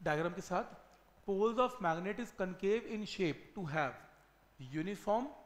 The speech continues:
uniform ray field, strong ray field और radial magnetic field के लिए।" अब प्रॉब्लम ये है कि uniform strong तो ठीक है,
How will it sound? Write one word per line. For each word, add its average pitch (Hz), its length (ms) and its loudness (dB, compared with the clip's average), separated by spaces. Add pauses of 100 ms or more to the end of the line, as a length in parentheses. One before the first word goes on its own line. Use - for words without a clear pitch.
(540)
uniform 147 440 -6
ray 190 140 2
field, 220 280 -2 (1400)
strong 220 380 2
ray 208 220 4 (120)
field 131 200 -4 (600)
और 220 220 4
radial 190 500 2
magnetic 190 440 2
field 160 340 -6
के 139 120 -4
लिए।" 127 140 -4
अब 143 80 -2
प्रॉब्लम 175 480 0
ये 226 120 0
है 233 100 -2
कि 170 120 -4
uniform 165 380 -2
strong 185 300 -2
तो 233 80 -6
ठीक 240 260 -2
है, 139 300 -2